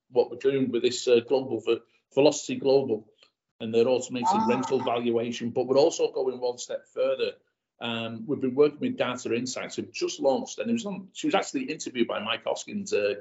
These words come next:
Speaker 1: Carmen Vaislitz. So we've just, um, working with a, a sister company called Generate Zero, which is about reducing emissions. And one of the projects that we're gonna be working on is reducing emissions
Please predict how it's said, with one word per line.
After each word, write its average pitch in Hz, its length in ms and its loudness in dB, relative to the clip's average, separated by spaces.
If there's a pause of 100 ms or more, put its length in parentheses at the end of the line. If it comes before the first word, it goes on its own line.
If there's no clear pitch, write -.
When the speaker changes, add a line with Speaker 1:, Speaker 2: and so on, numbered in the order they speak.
Speaker 1:
Carmen 113 280 -4
Vaislitz. - 520 -4 (560)
So 131 180 6
we've 147 200 8
just, 151 260 0
um, 120 420 2
working 143 400 4
with 120 140 4
a, 120 200 0 (400)
a - 220 -12
sister - 340 0
company 120 360 0
called 117 260 4
Generate 120 420 2
Zero, 123 380 2
which 110 200 -8
is - 60 -10
about 113 280 -4
reducing 117 440 -6
emissions. - 720 -10 (360)
And 117 140 4
one 156 100 12
of 147 80 8
the 123 300 -2 (140)
projects 196 500 4
that 107 100 -8
we're 156 260 0
gonna 190 160 0
be 120 120 -4
working 110 440 -4
on 104 120 -8
is 104 120 -12
reducing 117 540 -8
emissions 117 640 -6